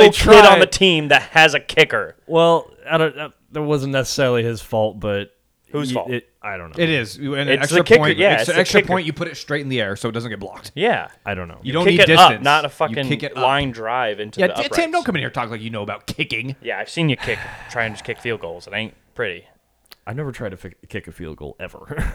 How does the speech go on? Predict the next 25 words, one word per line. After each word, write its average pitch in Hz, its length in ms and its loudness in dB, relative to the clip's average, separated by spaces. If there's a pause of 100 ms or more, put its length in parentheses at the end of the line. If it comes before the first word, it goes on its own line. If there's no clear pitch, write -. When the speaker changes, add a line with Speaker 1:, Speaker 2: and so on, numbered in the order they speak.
Speaker 1:
<laughs> - 80 -20
Speaker 3:
He'd 123 160 -6
blow 120 180 -6
his 107 120 -10
knee 107 160 -8
out. 92 260 -8
Speaker 1:
<laughs> - 60 -20
Yeah. 143 680 -4
Speaker 2:
Good - 140 -10
point 107 220 -8
about 104 100 -8
titties. 101 380 -14
Speaker 1:
I, 104 180 -6
I 110 60 -8
could 113 200 -8
not. 110 300 -8 (380)
I 90 80 -10
could 98 200 -8
not 95 260 -4
Speaker 3:
weeks - 120 -18
in - 60 -20
a 110 60 -20
row. - 140 -20
Speaker 1:
do 90 160 -14 (840)
that. - 240 -6